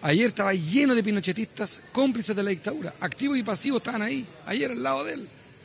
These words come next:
Lleno, si quieren sigo dando nombre, ¿ah? Gonzalo Cordero, estaban ahí, los vi todos. Todos cómplices pasivos, o la gran mayoría, salvo una o dos grandes cómplices de la dictadura, son su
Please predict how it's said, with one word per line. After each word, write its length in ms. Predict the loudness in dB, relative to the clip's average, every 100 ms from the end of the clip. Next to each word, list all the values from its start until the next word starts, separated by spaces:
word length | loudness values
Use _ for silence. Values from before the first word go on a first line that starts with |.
| -20 -20 -6
Lleno, 220 | 2 2
si 100 | 2
quieren 220 | 2 2 2
sigo 220 | 2 2
dando 220 | 4 2
nombre, 320 | 4 4 2
¿ah? 100 | -2 -6 -16 -20 -20 -12 0
Gonzalo 380 | 0 4 2
Cordero, 420 | 2 4 6 4 4
estaban 260 | 0 0
ahí, 140 | 0 0
los 140 | 0
vi 100 | 0
todos. 460 | 0 0 -2 -8 -12 -16 -18 -20 -20 -20 0
Todos 340 | 6 6 6 4
cómplices 440 | 4 4 2 0
pasivos, 420 | -2 -2 0 0
o 100 | 2
la 160 | 4 6
gran 200 | 6 4
mayoría, 560 | 4 6 4 4 0 -2 -10 -20 -20 -20 -20 -12
salvo 400 | 0 2 6 6
una 260 | 6 4
o 80 | 4
dos 360 | 2 0 -2 -14 -20 -20 -20 -20 -12 0
grandes 360 | 4 6 4
cómplices 400 | 2 0 0 -2
de 100 | -4
la 80 | -4
dictadura, 320 | -2 0 0
son 300 | 0 -2 -2
su 300 | -2 -2 -2